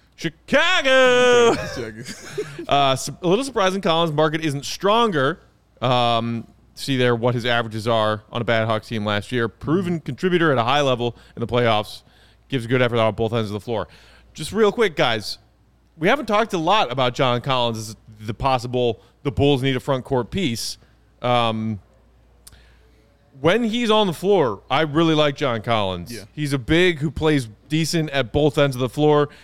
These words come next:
Speaker 1: He's a thirty-seven percent career three-point shooter.
Speaker 2: Crazy.
Speaker 1: There's a little bit of an injury concern.
Speaker 2: Yes.
Speaker 1: Um, as far as number of games played,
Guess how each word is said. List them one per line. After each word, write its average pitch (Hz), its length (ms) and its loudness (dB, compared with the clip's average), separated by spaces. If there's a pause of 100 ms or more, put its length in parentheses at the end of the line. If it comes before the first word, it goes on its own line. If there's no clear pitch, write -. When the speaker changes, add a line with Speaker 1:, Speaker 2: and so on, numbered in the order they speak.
(100)
Speaker 1:
He's 135 100 -2
a 123 80 2
thirty-seven 180 600 2
percent 165 420 -2
career 151 380 0
three-point 160 600 -4
shooter. 160 460 -2
Speaker 2:
Crazy. 104 240 -12 (800)
Speaker 1:
There's 165 260 4
a 175 60 4
little 220 340 2
bit 240 200 2
of 214 140 0
an 233 120 4
injury 226 380 0
concern. 220 760 -2
Speaker 2:
Yes. 113 340 -10
Speaker 1:
Um, 156 540 2
as 165 120 -2
far 180 180 4
as 151 120 0
number 180 300 4
of 156 120 -2
games 160 300 0
played, 180 540 2